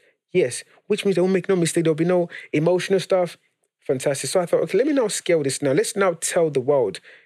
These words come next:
about what we do." 'Cause it's, it's taking me, like, you know, coming to seven years now. I thought, "Okay, it's about time." The demand was there, but I thought, "People need to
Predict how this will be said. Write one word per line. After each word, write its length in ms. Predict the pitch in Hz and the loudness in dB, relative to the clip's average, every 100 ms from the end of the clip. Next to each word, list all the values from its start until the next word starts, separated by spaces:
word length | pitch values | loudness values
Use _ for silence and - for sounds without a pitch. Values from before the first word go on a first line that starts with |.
| - | -4
about 180 | 131 135 | 0 2
what 120 | 131 | 2
we 80 | 131 | 0
do." 80 | 143 | 0
'Cause 160 | 180 | 0
it's, 140 | 185 151 - - | 0 -2 -6 -6
it's 140 | 156 | -2
taking 320 | - 233 220 | -2 -2 0
me, 60 | 208 | 0
like, 220 | 170 - | 0 0
you 60 | 151 | 0
know, 180 | 127 | 0
coming 220 | 151 175 170 | -2 -4 -2
to 100 | 147 | -2
seven 320 | - 160 147 | 0 0 2
years 300 | 151 156 113 | 2 0 -2
now. 200 | 120 120 | -2 -2
I 20 | |
thought, 240 | 120 127 107 | 0 0 0
"Okay, 300 | 131 123 - - - - | -2 -2 -4 -14 -14 -6
it's 140 | 131 | -4
about 260 | 127 156 156 | -2 -2 -4
time." 560 | - 160 156 127 110 - - - - | -4 -2 0 0 -2 -6 -14 -10 -6
The 80 | 127 | -2
demand 360 | 135 151 143 | 0 0 0
was 140 | 120 127 | -2 -2
there, 100 | 127 | 0
but 120 | 127 | 0
I 40 | |
thought, 300 | 127 131 - _ _ _ _ _ _ _ _ | 0 0 -2 _ _ _ _ _ _ _ _
"People 300 | - 220 208 | -2 -2 2
need 140 | 180 175 | 0 0
to 240 | 151 131 | -2 -4